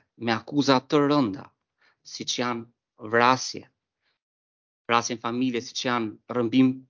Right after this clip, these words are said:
personi me pasojë vdekjen e tij, të hedhura në muajin dhjetor, e bëjnë të pamundur që, ë, këto çështje të përfundojnë brenda muajit.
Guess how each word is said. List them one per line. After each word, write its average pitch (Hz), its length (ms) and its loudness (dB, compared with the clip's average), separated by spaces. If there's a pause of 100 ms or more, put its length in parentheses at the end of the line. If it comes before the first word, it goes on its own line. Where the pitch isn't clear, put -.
(160)
personi 127 640 2 (100)
me 127 160 2
pasojë 127 600 2 (340)
vdekjen 143 480 6
e - 80 -20
tij, - 140 -20 (1700)
të 117 80 2
hedhura 131 400 6
në 113 80 2
muajin 120 300 2
dhjetor, 135 420 2
e 139 80 -2
bëjnë 180 240 0
të 170 160 -6
pamundur 185 640 4
që, 175 120 6 (600)
ë, 143 80 10 (140)
këto 185 180 2
çështje 180 220 2
të - 80 -8
përfundojnë 160 400 6
brenda 170 260 4
muajit. 190 400 -4